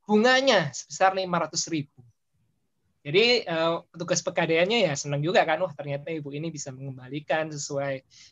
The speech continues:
em, target," gitu ya. Tapi masih kepo nih ya. Em, terus kemudian petugas Pegadaiannya ini bertanya gitu, "Bu, mohon maaf nih, Bu, Ibu ini kan orangnya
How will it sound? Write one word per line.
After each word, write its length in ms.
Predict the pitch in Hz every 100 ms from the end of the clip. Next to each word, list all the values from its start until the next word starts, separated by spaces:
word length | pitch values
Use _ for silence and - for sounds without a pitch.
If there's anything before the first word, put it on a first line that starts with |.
| _
em, 500 | 147 139 139 139 139 135 139 151
target," 480 | 160 175 190 185 _ _ _
gitu 240 | 147 156
ya. 240 | 147 196 _ _ _ - _ _ _ _
Tapi 320 | 233 311 311
masih 240 | 294 294
kepo 320 | 302 302 - 285
nih 300 | 233 180 175
ya. 20 | 175 _ _ 190
Em, 480 | 190 190 196 208 - _ _ _ _ _
terus 160 | - -
kemudian 400 | 185 180 196 196
petugas 320 | 185 180 170 -
Pegadaiannya 560 | 165 156 156 170 180
ini 160 | 185 180
bertanya 560 | 160 - 135 143 147
gitu, 160 | 139 135
"Bu, 400 | 208 262 269 247
mohon 240 | 220 208
maaf 320 | 214 - 240 240
nih, 160 | 226
Bu, 400 | 180 220 233 233
Ibu 320 | 202 180 185
ini 160 | 196 208
kan 160 | 214 208
orangnya 560 | 196 196 202 208 -